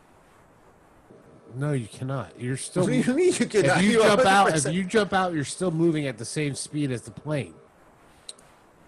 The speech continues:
Speaker 2: But I'm saying, if you
Speaker 1: So
Speaker 2: know you're gonna crash and you're gonna
Speaker 1: Right.
Speaker 2: eat it, would you rather wait to take the hit,
Speaker 1: You,
Speaker 2: or would you
Speaker 1: you
Speaker 2: be like,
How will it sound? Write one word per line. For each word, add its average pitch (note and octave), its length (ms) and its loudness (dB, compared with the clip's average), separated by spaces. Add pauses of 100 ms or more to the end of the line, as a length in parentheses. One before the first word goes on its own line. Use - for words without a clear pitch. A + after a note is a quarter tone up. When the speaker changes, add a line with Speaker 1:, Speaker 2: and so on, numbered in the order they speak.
(120)
Speaker 2:
But B2+ 120 -2
I'm D3 160 0
saying, A2+ 520 0 (280)
if - 180 -10
you C#3+ 80 -2
Speaker 1:
So C#3+ 140 4
Speaker 2:
know D3+ 60 4
you're F3 120 6
gonna F#3 140 2
crash C#3+ 580 2
and B2 100 -8
you're B2+ 100 -4
gonna - 140 4
Speaker 1:
Right. D3 120 0
Speaker 2:
eat E3+ 180 4
it, C#3 260 2 (360)
would C3 180 0
you C#3 100 0
rather C#3 380 4
wait C3+ 380 2
to E3 100 -2
take F3 240 -2
the F#3 120 2
hit, E3+ 240 4
Speaker 1:
You, F#3+ 80 4
Speaker 2:
or D3 60 6
would D3 140 4
you C#3+ 100 0
Speaker 1:
you - 40 0
Speaker 2:
be D3 40 4
like, B2+ 220 2